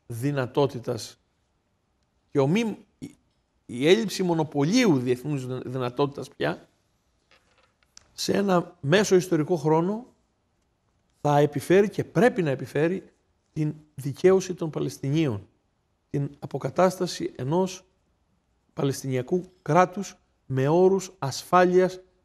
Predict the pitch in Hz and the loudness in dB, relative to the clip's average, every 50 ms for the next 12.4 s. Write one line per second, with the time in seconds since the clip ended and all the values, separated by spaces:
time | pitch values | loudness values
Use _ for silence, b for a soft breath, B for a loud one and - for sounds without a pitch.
0 | _ _ - 190 185 180 190 180 185 170 165 151 143 147 131 120 110 104 - - | _ _ 4 6 6 6 4 2 2 0 -2 0 0 0 2 2 0 -2 -6 -14
1 | _ _ _ _ _ _ _ _ _ _ _ _ _ _ _ _ _ - - 139 | _ _ _ _ _ _ _ _ _ _ _ _ _ _ _ _ _ -8 -6 -4
2 | 117 107 - - 185 185 185 170 151 135 131 131 131 139 160 190 202 196 - 151 | -4 -4 0 2 2 4 4 2 2 2 4 4 4 4 4 2 0 -2 -4 -6
3 | 127 123 127 127 - - 156 165 151 131 131 131 123 - - 151 175 202 240 - | -2 -2 -2 -2 -2 -2 -2 -2 0 0 -2 -2 -2 -2 0 0 0 -2 -4 -8
4 | - _ _ _ _ _ _ _ _ - 165 185 185 185 - 175 - - 151 147 | -16 _ _ _ _ _ _ _ _ 2 4 4 4 2 0 -2 -2 -2 -4 -2
5 | 135 131 131 127 131 127 123 120 - 160 151 - - 139 135 135 123 - - 123 | 0 0 0 -2 -2 -4 -4 -2 -2 -2 0 2 2 4 4 4 2 -2 -6 -8
6 | 113 - - - - 131 120 117 - 160 156 147 135 117 110 110 - _ _ _ | -8 -8 -10 -6 -4 -4 -4 -2 -2 0 2 2 2 2 0 -4 -10 _ _ _
7 | _ _ _ _ _ _ _ _ _ - 117 113 131 180 196 180 160 143 - 139 | _ _ _ _ _ _ _ _ _ -12 -4 2 4 4 4 4 2 0 -2 -4
8 | 127 113 120 127 127 127 127 127 - 127 - - 127 123 123 - 135 131 120 170 | -4 -2 0 2 2 2 2 0 -4 -10 -10 -10 -10 -10 -4 -2 -2 -2 -2 -2
9 | 117 - - 143 135 - - 123 - - 120 110 107 - _ _ _ _ _ _ | -4 0 2 2 2 0 -2 -10 -14 -12 -14 -14 -14 -16 _ _ _ _ _ _
10 | _ 131 123 - - - _ _ _ _ _ _ _ _ _ _ _ _ _ _ | _ -12 -10 -10 -12 -16 _ _ _ _ _ _ _ _ _ _ _ _ _ _
11 | _ _ _ _ _ _ - 165 - - 143 123 123 131 139 139 127 - - - | _ _ _ _ _ _ -14 -6 -2 0 0 2 4 4 4 4 4 0 -4 -8
12 | 123 - - - 180 220 - | -8 -8 -6 -4 -4 -4 -6